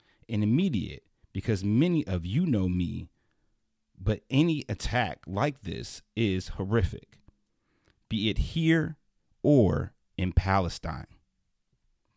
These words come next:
This is why when you say your wishes and light your candles today, your mind should not just be focused on me as an individual,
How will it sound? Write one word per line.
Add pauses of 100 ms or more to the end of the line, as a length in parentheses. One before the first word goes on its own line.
(760)
This
is
why
when
you
say
your
wishes (320)
and
light
your
candles
today, (600)
your
mind
should
not
just
be
focused
on
me (420)
as
an
individual,